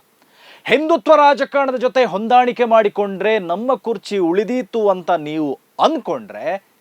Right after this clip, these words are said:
ನಿಮ್ಮಷ್ಟು ಮೂರ್ಖರು ಬೇರೆ ಯಾರೂ ಇಲ್ಲ. ನೀವು ಮೃದು ಹಿಂದುತ್ವ ತೋರಿಸಿ ಪರಿಸ್ಥಿತಿಯಿಂದ ಬಚಾವಾಗ್ಲೋ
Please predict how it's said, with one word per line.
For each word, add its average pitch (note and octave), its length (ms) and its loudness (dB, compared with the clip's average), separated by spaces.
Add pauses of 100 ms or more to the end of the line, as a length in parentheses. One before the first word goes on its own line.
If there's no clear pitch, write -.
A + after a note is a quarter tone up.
ನಿಮ್ಮಷ್ಟು A3+ 600 -6
ಮೂರ್ಖರು C#3+ 580 -10
ಬೇರೆ B2+ 460 -10
ಯಾರೂ G#2 280 -14
ಇಲ್ಲ. - 300 -20 (840)
ನೀವು G3 180 2
ಮೃದು B3 280 4
ಹಿಂದುತ್ವ C4+ 480 2
ತೋರಿಸಿ A#3 460 0
ಪರಿಸ್ಥಿತಿಯಿಂದ G#3+ 800 -2
ಬಚಾವಾಗ್ಲೋ E3 1080 2